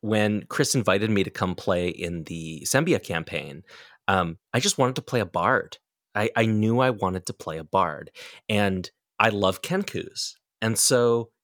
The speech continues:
it really, Matoa began as just out of a desire for me to play a Kenku bard because I thought it was a hilarious combination.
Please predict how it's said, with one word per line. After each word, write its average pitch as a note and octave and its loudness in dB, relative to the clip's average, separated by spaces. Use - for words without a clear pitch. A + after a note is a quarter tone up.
it - -2
really, C3 2
Matoa A2 0
began G2 0
as F2 -4
just - -2
out F2 0
of F2 -2
a F2 -6
desire F2 -2
for - -8
me E2+ -4
to D#2 -6
play E2 -2
a E2 -4
Kenku E2 -6
bard E2+ 0
because G#2 -2
I F2 2
thought F2+ 2
it F2+ -2
was E2+ 0
a E2+ -2
hilarious E2 0
combination. D#2 -8